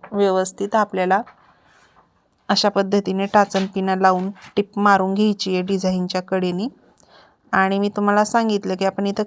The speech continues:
कोणताही कॅनोचा वापर केला नाही, काही नाही, आणि इतकी सुंदर डिझाईन तयार झाली. तर बघा, अशा पद्धतीने आपण हे ट्रान्सपरंट पण ब्लाऊज दिसतो आणि पॅचवर्कसुद्धा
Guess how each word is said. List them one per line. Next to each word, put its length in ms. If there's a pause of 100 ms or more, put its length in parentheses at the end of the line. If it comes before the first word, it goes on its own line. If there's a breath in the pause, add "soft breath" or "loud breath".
कोणताही 640
कॅनोचा 520
वापर 300
केला 340
नाही, 240
काही 300
नाही, 320
आणि 220
इतकी 320
सुंदर 480
डिझाईन 540
तयार 220
झाली. 340 (1300 soft breath)
तर 100
बघा, 360
अशा 260
पद्धतीने 640
आपण 360
हे 160
ट्रान्सपरंट 720
पण 200
ब्लाऊज 340
दिसतो 640
आणि 220
पॅचवर्कसुद्धा 1080